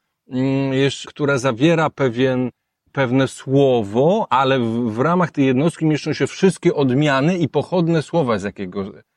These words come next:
jakie z tego powstają. Czyli mamy tak, y, barć, to, y, leksemem jest barć i bartodzieje, bartnicy, to jest,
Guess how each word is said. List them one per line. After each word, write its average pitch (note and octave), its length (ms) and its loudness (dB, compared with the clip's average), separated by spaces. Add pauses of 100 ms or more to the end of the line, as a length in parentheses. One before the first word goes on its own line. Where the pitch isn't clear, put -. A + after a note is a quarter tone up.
(140)
jakie A#2+ 340 -2
z - 40 -12
tego A2 220 -4
powstają. F#2+ 380 -8
Czyli D3+ 200 0
mamy D3+ 240 2
tak, - 180 -4 (380)
y, A2+ 100 -2
barć, A#2+ 580 -2 (260)
to, E3 140 0
y, E3 40 -4 (380)
leksemem G3 440 2
jest C#3+ 180 2
barć F#2+ 320 -4
i A#2 140 -12
bartodzieje, C3 880 0
bartnicy, C3+ 680 -2
to D3 120 0
jest, B2+ 140 0